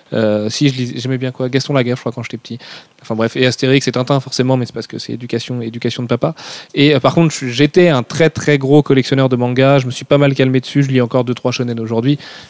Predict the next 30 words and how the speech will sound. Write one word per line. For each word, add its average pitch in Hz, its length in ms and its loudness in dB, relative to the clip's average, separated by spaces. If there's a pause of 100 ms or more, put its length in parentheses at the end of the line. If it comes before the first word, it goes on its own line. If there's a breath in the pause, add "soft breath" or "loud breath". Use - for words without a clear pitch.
Euh, 127 140 4
Bleach, 143 360 2
Fairy 139 200 4
Tail, 135 200 2
One 127 180 4
Piece 151 300 4
et 156 100 6
surtout 143 320 2
Vinland 127 320 0
Saga, 120 380 0
Mien 123 220 0
de 113 100 -2
Devil 110 240 -2
Blues, 120 320 0
euh, 110 80 0
Planète 113 480 -2
et 110 160 -8 (400 loud breath)
plein 123 160 -2
de 117 40 -4
chefs-d'œuvre 113 520 -2
de, 107 280 -10
de, 87 280 -10
d'auteurs 120 340 -4
plus 131 140 -6
sérieux, 120 340 4
plus 123 140 -4
seinen 120 340 -4
comme 113 160 -6
ça. 101 140 -10 (580 soft breath)
Manu. 139 260 -2